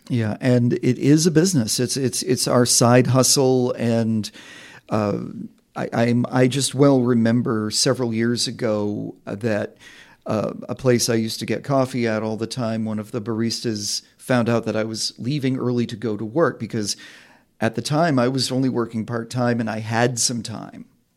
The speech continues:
And I was like, I was just sitting there writing most of the time. And I am leaving her. I'm like, "I'm going to work." And this, the, and I love her. She just said, in all innocence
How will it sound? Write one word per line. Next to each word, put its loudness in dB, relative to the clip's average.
And -2
I 0
was -2
like, -2
I -2
was -2
just -12
sitting -4
there -4
writing -2
most -10
of -14
the -14
time. -10
And 0
I -2
am -2
leaving 0
her. 0
I'm -2
like, -6
"I'm -6
going -2
to 0
work." 0
And -4
this, 0
the, -2
and 2
I 0
love -2
her. -10
She -6
just 2
said, 6
in -4
all 0
innocence -4